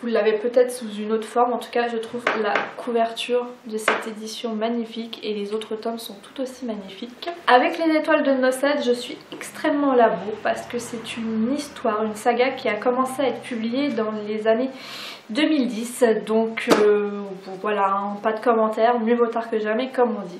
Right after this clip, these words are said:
Les Étoiles de Nos Head, ça nous parle des vacances d'Anna, dix-huit ans, à Wick, en Écosse.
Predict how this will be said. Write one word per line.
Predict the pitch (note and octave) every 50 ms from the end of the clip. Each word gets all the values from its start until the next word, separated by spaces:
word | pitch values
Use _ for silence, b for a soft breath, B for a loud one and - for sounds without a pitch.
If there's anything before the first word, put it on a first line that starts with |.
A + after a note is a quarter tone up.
| - A#3+
Les | A3 G#3+ A3 A3+ A3 A3+
Étoiles | B3+ B3+ - - C#4+ C4+ B3+
de | A3 A#3
Nos | A3+ A3 A#3+ B3+
Head, | B3+ - - C4 C4+ C4
ça | - A#3+ A3+
nous | A3+ A#3 A3+
parle | - B3+ C4 B3+ A#3
des | A#3 A3+
vacances | A3 A3 A3+ A3 B3 C4 C4 A#3+ A3+ A3 -
d'Anna, | A3 A3 A3 G#3+ G#3+ A#3
dix-huit | A#3+ A3+ A3 A3 A3+ A3+ A3 A3 - A3+
ans, | A3+ A#3+ B3 B3
à | - G#3 G#3 G3+
Wick, | G#3 B3 B3+ B3 - - - - - -
en | - G#3+ G#3
Écosse. | G#3 F#3+ - - A3 A3 C#4 - -